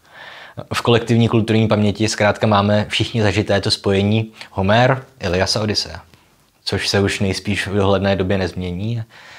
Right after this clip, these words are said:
Zároveň nám ten domnělý slepý stařec funguje jako nějaké snadné označení spojující ty dva eposy, které pojí doba, jazyk i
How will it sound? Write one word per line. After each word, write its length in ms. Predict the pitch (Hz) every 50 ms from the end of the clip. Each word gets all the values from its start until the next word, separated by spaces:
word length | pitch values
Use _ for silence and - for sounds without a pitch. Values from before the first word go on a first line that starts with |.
| - - - -
Zároveň 460 | - 104 107 101 104 104 104 104 104
nám 160 | 104 104 104
ten 180 | 101 113 107 107
domnělý 460 | 104 101 101 101 104 101 101 101 98
slepý 360 | - - - 101 92 - 101
stařec 540 | 98 - - 98 92 - 101 - - - -
funguje 440 | - - 101 95 95 92 98 98 98
jako 340 | 98 95 - - 98 98 95 - - - - - - - _
nějaké 380 | 98 95 95 95 - - 101 95
snadné 440 | - - 101 95 92 101 101 101 92
označení 600 | 95 98 98 92 - - 104 98 98 98 95 - _ _ _ _ _ _ _ _ _ _ _ _ _ _ _ _ _ _ _ -
spojující 600 | - - - 113 101 95 98 98 - - 104 92
ty 100 | - 98
dva 180 | 95 98 101 92
eposy, 520 | 95 - - 95 - - - 101 104 101 - _
které 320 | - - - 95 98 95
pojí 260 | 92 - 101 98 101 95
doba, 420 | 95 95 87 101 101 101 98 - -
jazyk 500 | - 95 95 95 87 95 98 98 - -
i 120 | - 98